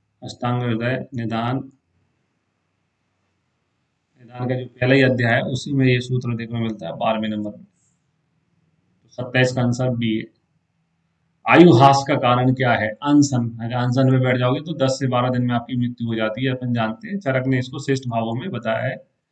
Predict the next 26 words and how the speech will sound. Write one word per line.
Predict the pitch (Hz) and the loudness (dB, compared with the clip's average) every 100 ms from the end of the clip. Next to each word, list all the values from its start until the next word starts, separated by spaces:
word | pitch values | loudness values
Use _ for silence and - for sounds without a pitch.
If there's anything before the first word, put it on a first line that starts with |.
| _ _ _ | _ _ _
चरक | - 117 127 | -6 -4 -2
सूत्र | 123 117 | -4 -4
अध्याय | 110 113 117 | -4 -4 -4
पच्चीस | 120 - 120 113 | -4 -8 -6 -8
का | - 185 294 | -8 -8 -8
श्लोक | - 123 113 | -6 -4 -2
नंबर | 110 110 113 | 0 0 -2
है | 131 | -4
चालीस, | 107 107 120 170 - | -2 0 0 -2 0
श्रेष्ठ | 131 - | 0 0
भावों | 117 113 113 | -2 -2 0
में | 135 262 - _ _ _ _ _ _ - | -2 -4 -8 _ _ _ _ _ _ -2
अनशन | 123 131 135 202 196 | 2 4 4 2 2
आयु | 127 135 120 | 4 4 4
ह्रास | 117 - | 2 0
के | 117 | 0
कारण | 117 127 | 0 2
नाम | 170 185 | 2 0
बताया | 107 127 85 | 0 -2 -6
गया | - - | -8 -12
है। | _ _ _ _ _ _ _ _ _ _ _ _ _ _ _ _ _ _ _ _ _ _ _ _ _ _ _ _ _ _ _ _ _ _ _ _ _ _ _ - | _ _ _ _ _ _ _ _ _ _ _ _ _ _ _ _ _ _ _ _ _ _ _ _ _ _ _ _ _ _ _ _ _ _ _ _ _ _ _ 0
फिर | 131 | 2
आते | 117 123 | 4 4
हैं | 135 | 2
टीनोस्पोरा | 135 135 143 135 - 131 127 127 | 2 4 6 4 2 2 2 2
कॉर्डिफोलिया, | - - - 127 127 131 127 120 120 | -2 -8 -2 2 4 4 4 2 2